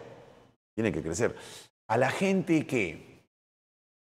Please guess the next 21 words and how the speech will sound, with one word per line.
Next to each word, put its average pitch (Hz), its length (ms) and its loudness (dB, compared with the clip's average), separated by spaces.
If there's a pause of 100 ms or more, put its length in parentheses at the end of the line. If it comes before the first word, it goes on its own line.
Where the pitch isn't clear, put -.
(120)
escribe, 101 640 0
y 139 120 2
me 151 220 0
gusta 185 340 4
aclarar 101 320 2
los 101 160 0
puntos, 85 440 -2
¿ah? - 80 -6
Y 113 80 -4
con - 140 -2
respeto, 101 420 4
como 80 160 -2
ayer 95 160 4
aclaré 90 240 6
el 90 80 4
punto 92 320 2
de, 76 240 0
de, 76 480 -6
de 80 100 -4
Evaristo, 80 520 0
¿no? 87 160 -8